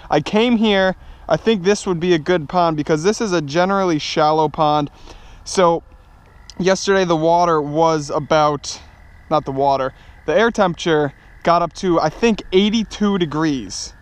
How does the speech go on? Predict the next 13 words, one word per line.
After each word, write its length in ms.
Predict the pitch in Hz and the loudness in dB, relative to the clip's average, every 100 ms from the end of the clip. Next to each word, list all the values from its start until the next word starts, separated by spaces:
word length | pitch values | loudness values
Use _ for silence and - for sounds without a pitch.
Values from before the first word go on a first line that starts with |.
| - | -16
So 340 | - 185 160 | -2 2 2
I 120 | 147 160 | 0 -2
think 240 | 202 185 | -4 -2
in 120 | 170 | -4
small 420 | - 170 165 185 | -4 -2 0 0
ponds 420 | 196 202 185 185 160 | -2 -2 0 0 -2
like 160 | 147 | -2
this 260 | 156 151 - | -2 -4 -2
where 140 | 139 | -4
fish 320 | - 202 196 | -4 -4 -4
have 360 | 185 190 180 156 | -2 0 0 -2
the 60 | 160 | -4
potential 800 | 147 - - 202 - 147 139 | -4 -6 -4 -4 0 -2 -2